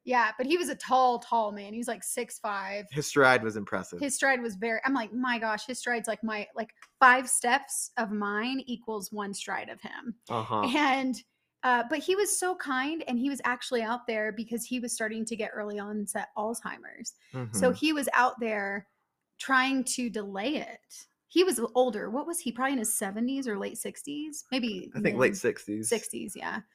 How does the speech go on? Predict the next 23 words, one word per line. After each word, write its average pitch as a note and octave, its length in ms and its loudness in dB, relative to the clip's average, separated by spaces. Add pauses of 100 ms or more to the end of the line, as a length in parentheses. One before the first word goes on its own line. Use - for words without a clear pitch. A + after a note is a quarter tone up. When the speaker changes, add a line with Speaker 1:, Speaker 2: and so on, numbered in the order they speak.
(460)
Speaker 1:
And, A#3+ 320 0
um, B3+ 160 6
he A3+ 120 2
really D#4 260 2
missed C#4 220 2
his - 180 -8
wife. G#3 320 -4
He C#4 180 -2
loved B3+ 540 6
Speaker 2:
Mm-hmm. - 100 -4
Speaker 1:
his A3 140 -8
family, G#3 400 -6
loved G#3+ 200 -8
his A3+ 180 -6
wife. G3+ 260 -2
He A3+ 80 -8
loved G#3 180 -4
his A3+ 120 -4
kids. G3+ 640 -6
He A#3+ 140 -2
bragged G#3 380 2
about F#3+ 300 0
'em. G3+ 300 -4